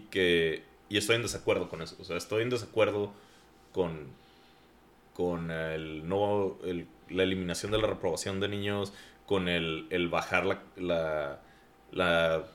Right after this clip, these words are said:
requerimiento de los exámenes, con el, el bajar la, la calidad de la educación de, de los mexicanos, eso es malo. Y, y voy a ir a, a por qué es malo en un momento, pero creo que esto es decir, no,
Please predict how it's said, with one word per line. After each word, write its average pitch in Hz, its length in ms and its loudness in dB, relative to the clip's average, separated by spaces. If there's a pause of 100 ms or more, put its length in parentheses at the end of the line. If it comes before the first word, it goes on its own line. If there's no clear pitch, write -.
(140)
requerimiento 92 600 -2
de 107 40 2
los 95 160 -2
exámenes, 92 640 -2 (500)
con 85 220 -2
el, 80 400 0 (220)
el 85 440 -2 (120)
bajar 92 400 2
la, 104 600 2
la 87 200 -4
calidad 98 340 4
de 113 80 6
la 107 60 4
educación 98 400 -4
de, 98 240 -4 (120)
de 80 120 0
los 73 720 -10
mexicanos, 101 560 -2
eso 92 160 -2
es 87 60 -6
malo. 82 300 0 (580)
Y, 98 80 -4 (160)
y 107 60 -4
voy 107 200 4
a - 40 4
ir 113 60 8
a, 117 140 10
a 95 260 0
por 92 140 -6
qué 104 80 -4
es 92 60 -6
malo 95 320 2 (600)
en 92 100 -6
un 92 100 -2
momento, 87 480 -2
pero 90 260 4 (1500)
creo 120 280 8
que 127 260 8
esto 123 300 4
es 113 160 8
decir, 107 340 2
no, 113 500 6